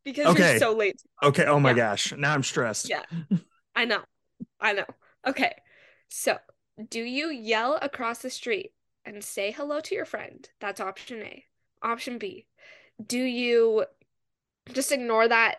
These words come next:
Speaker 1: this, this, uh, coming across your friend ever even happened? You're like, "I'll talk to them later." Or number three, do you take a stealth pic of them and send it to them on Snapchat or your favorite messaging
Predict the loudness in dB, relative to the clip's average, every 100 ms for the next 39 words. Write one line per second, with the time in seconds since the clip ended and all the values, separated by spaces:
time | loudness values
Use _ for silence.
0 | -10 -2 0 0 -4 -12 _ _ -20 _
1 | -2 -2 0 0 0 2 0 -2 -4 -8
2 | -6 -4 -2 -2 0 -2 0 -2 0 0
3 | -2 -2 0 0 0 -4 -6 -10 -12 -18
4 | -14 -4 0 0 0 -2 -2 -8 -8 -10
5 | -10 -10 -12 -12 -14 -16 -20 -20 _ -8
6 | -2 -2 0 -2 -2 -2 0 0 -4 _
7 | _ -20 _ -10 -6 -4 -2 0 0 0
8 | -2 2 4 4 0 -2 -2 -2 -4 -2
9 | -2 -2 -6 _ _ -8 -8 -4 -2 0
10 | -2 -2 -2 -2 -2 -4 -4 -4 -6 -4
11 | -4 -4 -2 -2 0 -2 -2 -6 -2 -2
12 | 0 0 0 -2 -8 -6 -10 -6 -6 -8